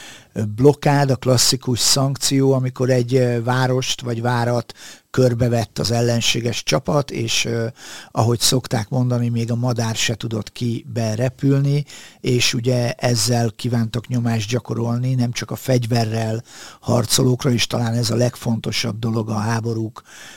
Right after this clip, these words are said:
ö, vagy a történelem szankció történetében, hogy nem csak a fegyverrel harcolókat érinti ez, hanem sokkal inkább azokat, akik nem aktívan, hanem a, az ostromlott fél,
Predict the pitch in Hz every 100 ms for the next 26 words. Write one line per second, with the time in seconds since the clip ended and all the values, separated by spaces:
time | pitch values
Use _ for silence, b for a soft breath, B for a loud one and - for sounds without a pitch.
0 | B 131 107 104 104 - 127 - 127 120
1 | 113 110 - 131 127 - 131 117 - 120
2 | 107 131 120 - 120 123 117 117 135 131
3 | - 123 123 - 120 113 113 113 117 113
4 | 110 B B B B 127 127 - 131 123
5 | - 127 127 123 117 107 117 131 - 131
6 | 120 - 131 - 120 117 117 113 113 123
7 | 113 - 120 131 - B B B 127 -
8 | 123 143 127 120 - - 117 110 117 127
9 | 120 120 117 120 113 113 113 110 B B
10 | B - 104 131 - - 131 127 120 -
11 | - 123 123 127